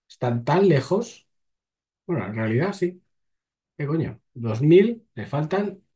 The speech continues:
pues, eh, nos hemos columpiado. Le faltan dos mil cuatrocientos dólares para que suba. O sea, prácticamente tiene que subir un cien por cien para llegar a máximos. Mm, mal. Vale. Otro peligro.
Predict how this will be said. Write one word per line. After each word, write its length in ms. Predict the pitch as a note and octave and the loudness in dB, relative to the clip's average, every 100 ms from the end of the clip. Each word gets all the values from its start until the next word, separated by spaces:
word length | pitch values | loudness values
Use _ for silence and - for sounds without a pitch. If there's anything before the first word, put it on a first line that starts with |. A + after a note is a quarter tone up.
| _ | _
pues, 200 | - G#2+ | -10 -6
eh, 100 | C3 B2+ | -4 -2
nos 180 | A#2+ E3+ | -2 0
hemos 180 | F3+ | -2
columpiado. 580 | F3+ D3+ C3 A#2 - - _ _ _ _ - | 0 -2 -2 -6 -14 -18 _ _ _ _ -6
Le 140 | A#2+ | -4
faltan 420 | A#2+ E3+ G3+ F3 | -2 0 2 2
dos 260 | C#3 B2 D3+ | 4 2 4
mil 560 | D#3+ G3+ B3 C4 - _ _ _ _ _ _ _ _ _ _ | 6 6 4 -4 -12 _ _ _ _ _ _ _ _ _ _
cuatrocientos 1160 | - D3 C#3 C3+ C3 F#3 F#3 - G#3+ A#3 - _ _ _ _ _ _ _ | 0 2 2 0 4 4 4 0 -6 -6 -20 _ _ _ _ _ _ _
dólares 500 | B2+ D3+ E3+ F#3 G#3 | -4 0 2 2 -2
para 240 | - A#2 | -4 -4
que 80 | A2 | -4
suba. 240 | - F#2+ F2 | -8 -10 -6
O 20 | |
sea, 140 | C3 | -6
prácticamente 640 | C3 F#3 G3 F#3 G#3 G#3+ A3 | -2 0 2 4 4 2 -2
tiene 320 | A3 F3 D#3+ | 2 4 4
que 80 | D#3 | 2
subir 280 | - F3+ F#3+ | 2 4 4
un 60 | D#3 | 4
cien 240 | D#3+ D3 | 0 -2
por 140 | D3 | -4
cien 200 | C3 F#3+ | -4 -4
para 160 | F3+ C3 | -2 -4
llegar 220 | A#2+ A#2 | -4 -6
a 60 | F#2 | -8
máximos. 500 | F2 - - A#2 - _ _ _ _ _ _ _ _ _ _ - _ | -10 -14 -18 -20 -20 _ _ _ _ _ _ _ _ _ _ -20 _
Mm, 180 | D#3 D3+ - _ _ _ _ | -4 -4 -4 _ _ _ _
mal. 400 | C#3+ - - _ _ _ _ _ _ _ | -2 -2 -4 _ _ _ _ _ _ _
Vale. 320 | C#3 - - _ - | -18 -18 -20 _ 0
Otro 320 | F3 G#3 G3+ | 2 4 4
peligro. 600 | F#3+ B2+ G2 - - | 6 4 0 -8 -16